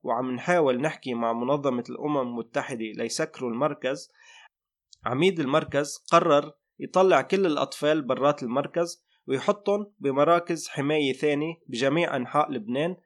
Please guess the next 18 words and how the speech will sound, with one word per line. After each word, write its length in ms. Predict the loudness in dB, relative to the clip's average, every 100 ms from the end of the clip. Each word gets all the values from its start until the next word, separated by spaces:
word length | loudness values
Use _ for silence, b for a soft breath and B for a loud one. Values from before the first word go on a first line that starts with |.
| _
بدون 340 | -10 4 4 6
ما 120 | 2
يخبرنا 760 | 0 -4 -2 -2 0 0 -2 -4 _ _
وين 240 | 0 0 2
راحوا. 360 | 2 0 -6 _ _ _ B B B
كانت 340 | 6 6 6 4
لحظة 260 | 4 4
قاسية 540 | 4 6 6 4 0 0
إلنا، 300 | -2 -4 -10 _ -20 _ -4
كنا 220 | 2 6 8
عم 240 | 6 4
نعلم 360 | 4 4 4 4
هذول 220 | 4 2
الأطفال، 460 | 2 -2 0 2
اهتمينا 640 | 0 -4 -2 2 2 2 0
فيهم 340 | 0 0 0
عن 160 | 0 0
جد، 320 | 0 0